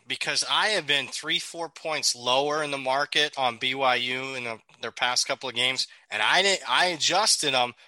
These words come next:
but not significantly after the U T S game where, U T S A game where they almost lost outright as a five touchdown favorite.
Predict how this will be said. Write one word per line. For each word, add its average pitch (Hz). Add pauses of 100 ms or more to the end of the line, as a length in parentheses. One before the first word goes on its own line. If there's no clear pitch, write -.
(140)
but 123
not 143
significantly 139
after 127
the 117
U 131
T 120
S 131
game 113
where, 110
U 120
T 127
S 107
A 127
game 113
where 110
they 113
almost 113
lost 113
outright 113
as 107
a 98
five 110
touchdown 110
favorite. 127